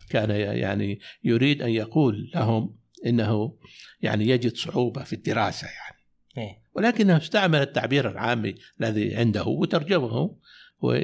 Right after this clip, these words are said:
Speaker 1: هو يريد أن يقول: "أنا، أنا ما أستطيع أمشي بهالمدرسة. أمشي، يعني، أستمر في الدراسة".
Speaker 2: إيه.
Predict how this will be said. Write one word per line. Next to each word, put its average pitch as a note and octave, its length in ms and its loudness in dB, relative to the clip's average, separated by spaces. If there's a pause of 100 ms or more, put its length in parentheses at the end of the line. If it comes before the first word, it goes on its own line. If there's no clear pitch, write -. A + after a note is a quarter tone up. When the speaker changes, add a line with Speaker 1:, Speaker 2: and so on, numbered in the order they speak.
(180)
Speaker 1:
هو B2+ 200 4
يريد C3 480 4
أن F#3 120 4
يقول: F3 440 2 (200)
"أنا، D#3 440 2
أنا C#3+ 120 4
ما D#3 180 6
أستطيع D3+ 480 0
أمشي C3 440 4
بهالمدرسة. G#2+ 720 -2 (460)
أمشي، D3+ 480 2
يعني، B2+ 480 2 (280)
أستمر F#3+ 600 4
في C3 80 -2
الدراسة". A#2+ 580 2
Speaker 2:
إيه. G#2+ 160 -16